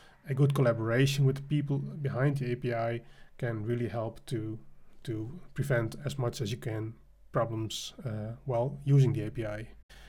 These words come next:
And if you want some more assurance also during runtime, then having some kind of input validation or even contract testing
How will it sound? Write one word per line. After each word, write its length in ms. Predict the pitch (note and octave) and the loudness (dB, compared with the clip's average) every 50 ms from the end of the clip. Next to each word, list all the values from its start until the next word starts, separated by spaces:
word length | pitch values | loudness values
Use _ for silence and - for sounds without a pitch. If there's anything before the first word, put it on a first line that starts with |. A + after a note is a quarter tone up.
| - - - - | -20 -16 -4 2
And 280 | C#3 C3+ C3+ C3+ C3 B2+ | 4 6 6 6 4 2
if 180 | C3+ A#2+ - | 0 0 0
you 60 | C#3 C3 | 0 2
want 200 | B2+ B2 A#2+ - | 2 2 2 2
some 160 | - A#2 A2+ | 0 0 2
more 440 | B2 C3 C3+ C3+ C3+ B2+ B2+ B2+ C3+ - - - - - | 4 6 6 8 6 6 4 2 -2 -6 -14 -18 -16 -12
assurance 500 | - - - D3 C#3+ C#3 C#3 C3+ - - - - | -10 -4 2 4 6 8 8 6 4 0 -4 -2
also 220 | - C#3 C3+ C3+ B2 | 0 0 0 0 0
during 400 | G#2+ A#2 A2+ A2+ A2+ A2+ A#2+ B2 | -2 0 0 0 0 -2 -2 0
runtime, 580 | B2 C3+ C3 C3 C3 C3 A#2+ A#2 A#2 A#2 A#2 | 2 4 4 4 4 2 2 2 2 0 0
then 360 | A2 A#2 A2+ A2+ A2 G#2+ G#2+ - - - - | 0 0 0 0 -2 -4 -6 -10 -14 -20 -8
having 260 | - - A#2 A#2 A#2 | -4 -4 -2 -2 -2
some 220 | - - C#3 C3 C#3 | 0 2 2 2 4
kind 220 | - A#2+ A#2+ A2+ | 4 4 2 2
of 80 | G#2 - | 0 2
input 300 | - F#3+ F#3+ - E3+ C#3 | 4 4 4 4 4 2
validation 800 | - D#3 C#3 C#3 C#3 C3+ C3+ C3 C3+ - C#3+ B2+ B2 B2 A#2+ - - - - - - - - | 4 4 4 6 6 6 6 6 4 2 0 0 0 0 -2 -6 -10 -16 -20 -20 -20 -10 -6
or 180 | C3+ B2+ B2+ C3 | -2 -2 0 2
even 420 | C#3+ C#3 C3 B2+ A#2 A2+ B2+ C#3 - - - | 4 4 4 4 2 -2 -2 -4 -6 -6 -2
contract 340 | D#3+ D3 C#3 C#3+ C#3 - | -2 0 0 0 -2 0
testing 500 | - B2+ A#2+ - - - A#2 A2+ A2+ A2+ | 0 -2 -2 -2 -4 -6 -6 -6 -6 -8